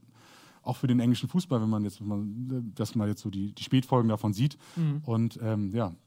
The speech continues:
Speaker 1: ganz klar sieht man, dass halt eben, dass immer noch die Eng-, der englische oder die amerikanische, die Amerikaner immer lieber noch den englischen Fußball gucken als den deutschen. Möglicherweise
Speaker 2: Mhm.
Speaker 1: auch wegen der Sprache.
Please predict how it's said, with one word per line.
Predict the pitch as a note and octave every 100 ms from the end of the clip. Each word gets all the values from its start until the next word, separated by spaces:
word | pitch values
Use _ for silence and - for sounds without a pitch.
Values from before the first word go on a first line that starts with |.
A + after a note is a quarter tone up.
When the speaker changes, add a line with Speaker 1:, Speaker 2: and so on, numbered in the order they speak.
| _
Speaker 1:
ganz | A2 G#2+ -
klar | B2 A#2
sieht | A2
man, | A2+
dass | G#2+
halt | A2 A2
eben, | G#2+ G#2
dass | G2+ -
immer | A2+
noch | A2 - A2+ C3 C3+
die | A2+
Eng-, | A#2
der | A2
englische | A#2 B2+ B2 A#2+ A#2+
oder | B2+ G#2
die | G#2
amerikanische, | G#2 A2 A#2+ C3 C3
die | A#2 A#2
Amerikaner | G#2+ G2 A#2 B2+ B2 B2 _ _ -
immer | A#2+ B2+
lieber | A#2 A2+
noch | A2 A2
den | A2
englischen | G#2 A2 -
Fußball | A#2+ -
gucken | G#2 G#2+
als | F#2
den | -
deutschen. | F2 G#2 - -
Möglicherweise | A#2 A2+ A2+
Speaker 2:
Mhm. | G#2+
Speaker 1:
auch |
wegen | A2 G2
der |
Sprache. | F2+ G2 G2+